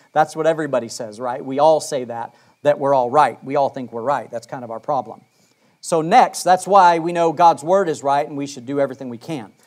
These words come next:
Next, those who interpret through the lens of spiritualization. So there have been many folks in the past, beginning early in the, probably the, well, late second century, early third century, these, these men who start interpreting Scripture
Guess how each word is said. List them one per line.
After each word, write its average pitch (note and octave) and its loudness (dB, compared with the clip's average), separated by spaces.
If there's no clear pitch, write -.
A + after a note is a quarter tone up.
Next, G3 2
those G3+ 4
who G#3 -2
interpret F#3 -2
through D#3 -8
the D#3+ -2
lens F3+ -6
of D3 -10
spiritualization. C#3 -8
So - -8
there G#3 4
have F3+ -2
been F3+ -2
many A#3+ -2
folks F#3+ 2
in F#3 -8
the F3 -6
past, D#3+ 0
beginning D#3+ -4
early F3 2
in D#3 -6
the, C#3 -2
probably C#3+ -2
the, C#3 -6
well, D#3 0
late F#3+ 0
second F#3 -4
century, E3+ -6
early F3+ 2
third E3+ -4
century, E3 -8
these, D3 -8
these C#3 -10
men D#3 -6
who C#3+ -10
start D3+ 0
interpreting D3 -6
Scripture C#3+ -6